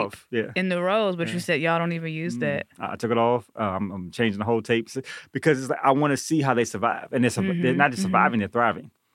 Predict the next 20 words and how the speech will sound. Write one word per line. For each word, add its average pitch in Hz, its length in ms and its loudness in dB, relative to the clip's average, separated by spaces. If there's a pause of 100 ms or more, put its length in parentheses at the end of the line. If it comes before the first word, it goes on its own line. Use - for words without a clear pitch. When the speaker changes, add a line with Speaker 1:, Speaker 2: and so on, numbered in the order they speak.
(420)
Speaker 1:
And 131 100 0
it's, 95 100 -2 (160)
you 147 80 -4
know, 110 80 -2
to 123 120 -4
me, 127 120 4
very 113 220 4
much 104 340 2 (140)
reminiscent 107 500 0
of 101 160 -4
our 101 140 4
experiences 92 480 -10
in 95 240 -8
America. 120 340 -6 (600)
Part 135 200 4
and 110 80 -2
parcel 120 340 2
to 113 120 -6
what 107 140 2
I, 107 220 2